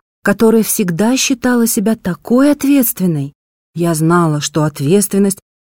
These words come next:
это принимать последствия своих решений. Но теперь я поняла, кроме прочего, это ещё и позволить другим разбираться с последствиями их выбора.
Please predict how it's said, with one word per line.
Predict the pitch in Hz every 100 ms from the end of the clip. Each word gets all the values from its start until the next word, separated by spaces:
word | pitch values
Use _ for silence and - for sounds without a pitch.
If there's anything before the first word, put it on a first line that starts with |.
| -
это | 202 -
принимать | - 214 185 165 220
последствия | - 180 - 151 196 -
своих | 208 175 170 190 -
решений. | 220 - 240 156 131 120 _ _ _
Но | 190 185
теперь | - 185 285 311
я | 196 220
поняла, | 233 233 226 202 151 143 - _ _
кроме | - 247 220
прочего, | 196 262 311 - 170 147 147 _ _
это | - 233 220
ещё | 208 - 226
и | 214 -
позволить | 202 196 175 185 226 214
другим | 165 202 196 185 233 160 127 -
разбираться | 175 165 170 185 226 -
с | -
последствиями | 165 - 180 196 - 196 196 190
их | - 170 -
выбора. | 170 202 151 139 143